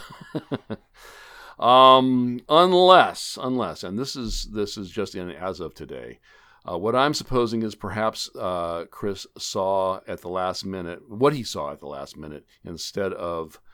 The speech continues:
um, the, uh, Squadron forty-two video they were planning to show, was the leaked video trailer for the Star Wars Squadrons. Um, and so that was leaked on Xbox Live, I think,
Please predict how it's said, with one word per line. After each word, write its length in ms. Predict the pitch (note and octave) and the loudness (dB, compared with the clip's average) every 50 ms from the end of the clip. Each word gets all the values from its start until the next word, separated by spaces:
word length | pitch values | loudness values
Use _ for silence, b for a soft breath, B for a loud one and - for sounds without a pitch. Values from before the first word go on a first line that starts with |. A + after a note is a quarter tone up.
| b b b b b | b b b b b
um, 680 | - D2+ D2+ D2+ D2+ D2 D2 D2 D2+ D2+ D2 D2+ - - _ | -10 -8 -6 -6 -6 -6 -8 -10 -12 -14 -16 -18 -20 -20 _
the, 560 | G#2+ G2 F2+ F2+ F2 E2+ E2 D#2 D#2 D2+ D2 _ _ | -14 -14 -14 -12 -14 -16 -16 -18 -18 -20 -20 _ _
uh, 160 | - - D#2 | -16 -14 -14
Squadron 380 | D#2 - - G#2+ G2+ G2 F2+ E2 | -12 -4 -2 0 0 0 -2 -8
forty-two 440 | - G#2+ G2 E2 D2+ - - A2+ G2+ | -10 -10 -10 -10 -12 -10 -10 -12 -10
video 360 | E2+ F#2+ F2 F2 E2 D#2+ D#2+ | -8 -10 -8 -8 -8 -8 -8
they 120 | D#2 E2 | -8 -8
were 220 | D2+ D2+ D#2 D2+ - | -8 -8 -8 -10 -10
planning 340 | _ - F2 E2 D#2 D2+ | _ -14 -14 -12 -12 -14
to 120 | C#2 - D#2 | -14 -14 -14
show, 500 | - - - G#2+ G#2 G2+ G2+ G2+ G2 B B B B B B | -12 -8 -4 -2 0 0 0 -2 -2 B B B B B B
was 380 | _ G2 A2 A2 A2 A2 G#2+ G2 | _ 0 2 4 4 2 0 -4
the 160 | G#2 A2 A2 | -4 -6 -4
leaked 460 | G#2 A2 A2 A2+ C3 E3+ D#3 - - | -4 -2 0 0 0 -2 -2 -8 -16
video 460 | - F2+ E2+ F#2 G#2 F#2+ G2+ G2+ F#2+ F2+ | -20 -16 -8 -8 -6 -4 -2 -4 -4 -4
trailer 360 | - - G2+ F#2 F2+ F#2 F2+ | -4 -4 -4 -2 -2 -4 -6
for 160 | F2 - G2 | -6 -8 -10
the 100 | F2+ E2+ | -10 -10
Star 360 | - - - G2 F2+ F2+ E2+ E2+ | -10 -8 -6 -4 -2 -2 -2 -4
Wars 340 | E2+ E2+ E2 D#2+ D2+ - - | -6 -6 -6 -8 -8 -12 -16
Squadrons. 800 | - - - - G2 F#2 F#2 F2 D2 C2+ A#1 G1+ _ G#2+ - - - b b b b b b b b | -18 -20 -10 -6 -4 -2 -2 -4 -6 -10 -18 -20 _ -20 -20 -20 -20 b b b b b b b b
Um, 400 | - D#2 D2+ D2+ D2 D2+ D2 - D#2+ | -12 -10 -10 -10 -10 -12 -14 -14 -14
and 200 | D2+ D#2 D#2 D2 | -16 -14 -14 -14
so 300 | - - F#2+ E2+ D#2+ D2+ | -12 -10 -8 -8 -8 -8
that 360 | D2+ F2 G2+ G#2 G#2 - _ _ | -6 -4 -2 -2 -4 -4 _ _
was 300 | - A#2 G#2 G2 F2+ A2 | -10 -8 -8 -8 -6 -6
leaked 400 | A2 A2 B2 C3+ C3 _ - - - | -4 -2 -2 -4 -4 _ -18 -18 -12
on 240 | - G#2+ G#2 G2 F#2+ | -8 -6 -6 -6 -6
Xbox 760 | D#2+ F#2+ A2 A2 - - - G#2+ G2+ G2 G2 - - - - | -6 -8 -8 -8 -8 0 2 2 4 4 0 -2 -8 -14 -12
Live, 580 | F#2+ F2 F2 F2 F2 F2+ F#2+ G2 G#2 A2 G#2+ A2 | -12 -8 -6 -4 -4 -2 -2 -2 -4 -4 -4 -6
I 120 | G#2+ G#2 | -6 -6
think, 520 | G#2 - - A2 A2 A2 A#2 A2+ - - | -8 -8 -8 -6 -6 -6 -8 -10 -16 -20